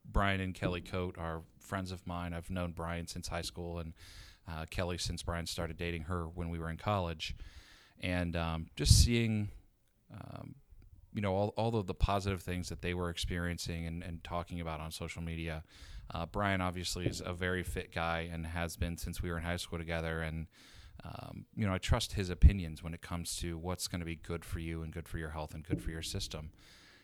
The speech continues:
And, um, you know, he always spoke very positively about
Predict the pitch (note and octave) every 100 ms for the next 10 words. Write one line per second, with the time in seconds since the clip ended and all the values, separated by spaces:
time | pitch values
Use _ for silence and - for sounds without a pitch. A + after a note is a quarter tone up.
0 | - F2+ F2 E2+ E2+ E2 D#2+ D#2+ D#2 D#2+
1 | - - - - - - - - G#2+ F#2+
2 | G2+ G#2+ G#2+ - - - - F#2+ G2 G2
3 | - F#2 F#2 - F2 E2+ F2 E2 E2 E2+